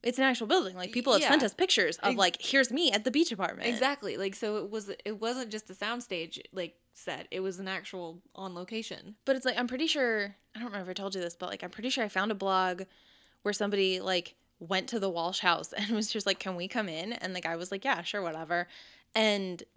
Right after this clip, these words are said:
Speaker 1: the staircase in real life is, like, flipped.
Speaker 2: Whoa.
Speaker 1: Yeah, they had, like, built a fake staircase to, like, n-, I don't know.
Speaker 2: Make it make sense, I guess.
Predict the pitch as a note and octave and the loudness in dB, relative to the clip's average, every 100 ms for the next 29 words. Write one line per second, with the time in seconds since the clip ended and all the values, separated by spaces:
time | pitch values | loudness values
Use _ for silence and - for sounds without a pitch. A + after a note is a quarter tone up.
0 | F#3 G3+ - A3+ B3 - G3 G3 - F#3 | -2 -2 0 6 6 6 2 0 -4 -2
1 | F3+ E3 G3 C4+ F#3+ F3+ E3+ D#3+ - _ | 0 2 2 2 0 -4 -4 -4 -8 _
2 | _ _ - G#3+ - - - _ _ _ | _ _ -2 -2 -2 -10 -18 _ _ _
3 | _ _ _ _ _ _ _ _ - G#3 | _ _ _ _ _ _ _ _ -8 -4
4 | C4 D3 F#3 - _ _ _ A3+ A#3 - | -4 -4 -8 -16 _ _ _ 4 4 4
5 | G3 G3 G3+ F#3+ E3+ G3+ G3 G3 G3 F3 | 0 0 -2 -2 0 0 0 -4 -4 -4
6 | - G3 G3+ - - - - - _ _ | -2 0 0 -4 -8 -12 -16 -20 _ _
7 | - F3 D#3+ - _ _ _ _ _ - | -2 0 -2 -6 _ _ _ _ _ -10
8 | F#3+ G3 F3+ - F3 F3+ D#3 D#3 E3 _ | -6 -6 -6 -4 -2 -2 -4 -10 -14 _
9 | _ _ - G#3 F#3+ F#3 F#3 - F#3+ G3+ | _ _ -12 -10 -8 -8 -10 -10 -12 -10
10 | G3+ G3+ G#3 - | -10 -10 -10 -16